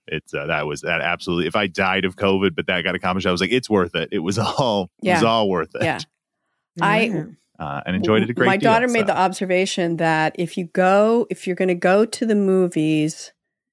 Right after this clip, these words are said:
Speaker 2: if you go see, a-, at least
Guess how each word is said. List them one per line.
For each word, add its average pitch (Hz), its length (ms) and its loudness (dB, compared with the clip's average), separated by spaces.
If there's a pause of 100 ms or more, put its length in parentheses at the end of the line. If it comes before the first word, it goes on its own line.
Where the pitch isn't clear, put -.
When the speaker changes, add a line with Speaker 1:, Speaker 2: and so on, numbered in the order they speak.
(540)
Speaker 2:
if - 180 -6
you 180 100 -6
go 190 240 2
see, 208 440 -4
a-, - 300 -6
at 202 80 2
least - 300 0